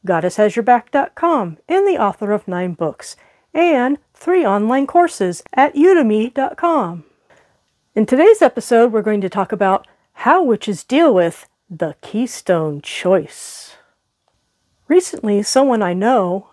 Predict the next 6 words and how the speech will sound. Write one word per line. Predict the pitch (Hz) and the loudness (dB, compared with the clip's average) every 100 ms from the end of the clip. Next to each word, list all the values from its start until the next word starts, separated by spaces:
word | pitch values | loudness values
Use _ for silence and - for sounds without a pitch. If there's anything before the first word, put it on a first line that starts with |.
| - | -8
Amanda, | 165 240 294 160 170 214 _ _ | -2 -2 -2 -2 -4 -8 _ _
started | - - 349 233 196 214 - | -10 0 2 4 0 -2 -4
a | 247 | -2
new | 285 294 | 0 -2
job, | 294 214 170 156 165 _ _ _ _ _ _ _ - | -2 -2 -2 -8 -12 _ _ _ _ _ _ _ -4
but | 185 - | -2 -2